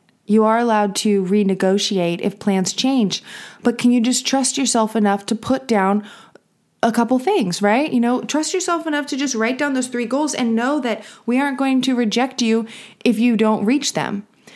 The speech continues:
But let's create a plan, or else you're never gonna reach them." And giving myself permission to start messy.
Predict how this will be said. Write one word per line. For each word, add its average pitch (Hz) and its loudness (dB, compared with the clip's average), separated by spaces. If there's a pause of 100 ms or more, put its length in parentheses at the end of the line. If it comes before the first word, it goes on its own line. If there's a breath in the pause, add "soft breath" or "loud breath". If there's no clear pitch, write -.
(140 loud breath)
But 247 2
let's 240 2
create 254 2
a 220 0
plan, 202 0 (120)
or 208 6
else 202 2
you're 202 2
never 185 2
gonna 175 -2
reach - -8
them." - -14 (1500 loud breath)
And 190 4 (480)
giving 233 2
myself 214 0
permission 208 2 (440 soft breath)
to 233 0
start 185 0 (180)
messy. 185 -2